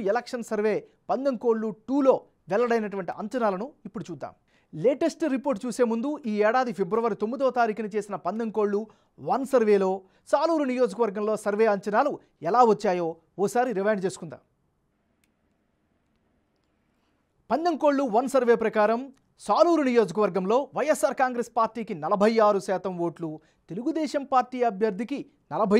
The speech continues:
ఏడు శాతం ఓట్లు, ఇతరులకు ఏడు శాతం ఓట్లు వచ్చే ఛాన్సెస్ ఉన్నట్లుగా పందెంకోళ్ళు వన్ సర్వేలో స్థానికంగా సాలూరు నియోజకవర్గ ప్రజలు వారి యొక్క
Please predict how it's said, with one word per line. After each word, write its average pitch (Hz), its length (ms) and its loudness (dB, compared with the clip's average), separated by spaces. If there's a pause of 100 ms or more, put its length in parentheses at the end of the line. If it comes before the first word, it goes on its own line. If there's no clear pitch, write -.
(120)
ఏడు 208 200 4
శాతం 190 240 -4 (120)
ఓట్లు, 165 240 -10 (400)
ఇతరులకు 302 360 0 (180)
ఏడు 302 240 -2
శాతం 247 260 0 (140)
ఓట్లు 202 260 -6
వచ్చే 185 220 -6 (120)
ఛాన్సెస్ 180 420 -8
ఉన్నట్లుగా 156 420 -4 (460)
పందెంకోళ్ళు 247 720 2 (200)
వన్ 233 240 0
సర్వేలో 190 400 0 (360)
స్థానికంగా 233 680 0 (160)
సాలూరు 240 460 0
నియోజకవర్గ 185 560 -2 (140)
ప్రజలు 233 300 -2 (320)
వారి 262 240 4
యొక్క 214 160 -2